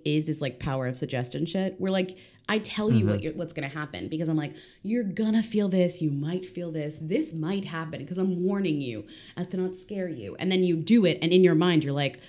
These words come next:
Speaker 1: "This is gonna happen, I'm doing this, this," you know, and you do it. But it's also just so funny because Julianne Hough is the most performative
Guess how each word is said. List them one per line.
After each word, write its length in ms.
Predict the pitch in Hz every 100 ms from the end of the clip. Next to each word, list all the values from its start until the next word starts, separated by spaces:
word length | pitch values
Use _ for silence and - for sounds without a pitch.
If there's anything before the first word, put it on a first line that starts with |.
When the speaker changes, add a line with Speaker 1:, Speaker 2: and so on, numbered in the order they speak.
| - _
Speaker 1:
"This 140 | 143
is 60 | -
gonna 140 | 120
happen, 280 | 135 120 135
I'm 120 | 123
doing 220 | 123 127 127
this, 180 | 120 123
this," 200 | 131 -
you 80 | 180
know, 100 | 180
and 100 | 156
you 80 | 147
do 260 | 123 147 160
it. 300 | 233 254 - - - _
But 80 | 233
it's 120 | 233
also 280 | 277 311 294
just 240 | 208 -
so 160 | 190 170
funny 300 | - 185 160
because 220 | 151 160
Julianne 400 | 160 196 185 170
Hough 220 | 160 160 160
is 260 | 160 143
the 160 | 160 156
most 760 | 151 151 156 165 175 196 - - - _ _
performative 760 | - 185 - - 170 175 185